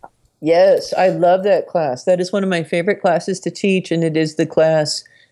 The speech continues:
that I've had a number of people say to me, "This is the most valuable class I ever took." What we do is people give us their first five hundred words of their novel,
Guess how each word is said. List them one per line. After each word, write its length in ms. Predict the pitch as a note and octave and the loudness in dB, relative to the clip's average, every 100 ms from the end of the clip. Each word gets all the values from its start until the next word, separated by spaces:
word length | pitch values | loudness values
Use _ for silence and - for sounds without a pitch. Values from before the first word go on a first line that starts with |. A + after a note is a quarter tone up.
| _ | _
that 100 | E3 | -2
I've 220 | D#3 D#3 | 2 0
had 400 | C#3+ D#3 D3+ D3+ C#3+ _ _ _ | 0 0 0 -2 -8 _ _ _
a 80 | D#3 | -4
number 260 | D#3+ D#3+ E3+ | 0 2 2
of 100 | D#3+ | 0
people 280 | F#3 E3 D#3 | -2 -2 -2
say 240 | - D#3 | 0 0
to 80 | D3 | 2
me, 160 | C#3+ D3 | 0 0
"This 200 | D3 D3+ | 0 -2
is 100 | D3 | -2
the 80 | |
most 280 | D3+ D3+ D3 | 0 0 0
valuable 400 | C#3+ B2+ C#3+ C#3+ | 0 2 2 0
class 360 | C#3 C#3 C3 C#3 | 0 0 0 0
I 80 | B2+ | 0
ever 260 | C3 C3 | 0 -2
took." 680 | C3 - - A2 - _ - - _ _ _ | -8 -8 -2 -2 -4 _ -20 -20 _ _ _
What 240 | D3 D#3 E3+ | 0 0 2
we 120 | G#3 | 0
do 540 | F3+ E3+ D#3 F3 G3+ - _ | 2 2 2 0 -6 -16 _
is 360 | - D3+ C#3+ C#3+ | 0 2 2 0
people 300 | - F3+ F3 | -2 0 0
give 200 | D#3 D3+ | 0 -2
us 200 | D#3+ - | -2 -2
their 120 | D3+ | -4
first 340 | D3 D#3 D3 - | 0 0 0 0
five 200 | C#3+ C#3 | 0 2
hundred 260 | D#3+ E3+ E3 | 0 -2 0
words 280 | D3+ D3 | 0 0
of 60 | D#3+ | 0
their 120 | D#3+ | 0
novel, 520 | D3 B2+ B2 C#3 E3+ | 0 0 0 0 -2